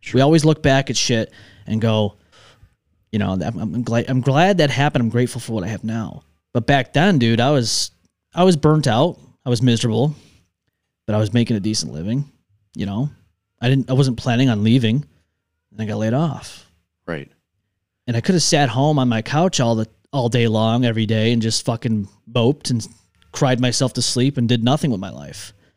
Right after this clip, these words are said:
Speaker 2: But I didn't. I tried things that took me out of my comfort zone. I went,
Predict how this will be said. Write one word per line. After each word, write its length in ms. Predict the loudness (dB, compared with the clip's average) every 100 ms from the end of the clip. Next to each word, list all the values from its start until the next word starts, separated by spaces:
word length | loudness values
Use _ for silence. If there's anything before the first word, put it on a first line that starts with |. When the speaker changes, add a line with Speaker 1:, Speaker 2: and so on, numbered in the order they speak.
| _ _ -4
Speaker 2:
But 100 | -2
I 40 |
didn't. 380 | 2 2 2 -2 _ _ _ _ _ _ -2
I 120 | 0
tried 260 | 2 2
things 160 | 2 0
that 140 | 0
took 180 | 0 0
me 80 | -2
out 140 | 0
of 40 | -2
my 100 | -2
comfort 440 | -2 -2 -2 -8
zone. 240 | -10 -6 0
I 60 |
went, 260 | 0 0